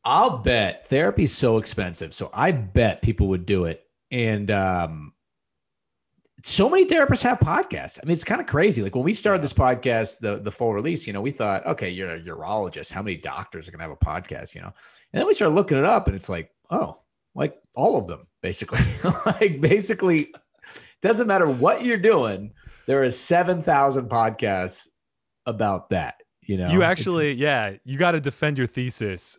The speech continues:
Speaker 2: um, on iTunes now. So that's, that's just part of how it works. Your pilot episode is how you get your P H D.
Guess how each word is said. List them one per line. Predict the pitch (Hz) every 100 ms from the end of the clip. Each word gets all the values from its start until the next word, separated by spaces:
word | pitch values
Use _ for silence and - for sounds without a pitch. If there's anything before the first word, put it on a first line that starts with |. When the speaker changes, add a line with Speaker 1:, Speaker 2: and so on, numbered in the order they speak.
| -
Speaker 2:
um, | 110 107 98 98
on | 110 101
iTunes | 95 107 98 85 -
now. | 82 82 95
So | - 95
that's, | 95 92 90 -
that's | - 92
just | 98 -
part | 95 90
of | 85
how | 82
it | 90
works. | 87 82 -
Your | 92
pilot | - 123 117 104
episode | 101 - 95 - 87 82
is | 82
how | 101
you | 90 92
get | 87
your | 87
P | 95 87
H | 80 -
D. | 90 80 82